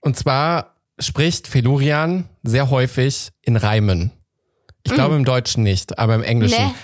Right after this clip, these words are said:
Speaker 1: Das ist mir letzte Folge schon aufgefallen und ich dachte, es ist ein Zufall.
Speaker 2: Mhm.
Speaker 1: Aber hier sagt sie ganz klar, "You must be safe from iron, from cold, from spite. You must be quiet, you must be light.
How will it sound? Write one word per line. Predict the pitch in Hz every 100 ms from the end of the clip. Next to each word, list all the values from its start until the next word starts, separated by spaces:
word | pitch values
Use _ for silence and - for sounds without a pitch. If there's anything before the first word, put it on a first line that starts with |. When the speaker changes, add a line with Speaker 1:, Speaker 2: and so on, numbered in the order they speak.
| -
Speaker 1:
Das | 120
ist | 151 170
mir | 135
letzte | 139 - 180
Folge | 165 160
schon | 156 151
aufgefallen | 123 139 143 156 143 151
und | 151 117
ich | 120
dachte, | 131 135 - - 131 143 - - - _
es | 127 -
ist | - 131 127 - - - - _ -
ein | 113
Zufall. | - 127 - 92 85 - - _ _ - - -
Speaker 2:
Mhm. | 226 214
Speaker 1:
Aber | 127 139
hier | 156 143 151
sagt | 131 123
sie | -
ganz | 120 131 135
klar, | - 120 104 147 147 - _ _ -
"You | 120
must | 143 160
be | -
safe | 160 - 127 139
from | - 143 123
iron, | 113 110 127 165
from | - 110 101
cold, | 120 104 107 147
from | - 135
spite. | 135 - 156 151 98 82 - - -
You | 120
must | 120 113
be | 107
quiet, | 98 - 110 98 113 156
you | -
must | 110 92 -
be | 120
light. | 127 160 139 90 76 -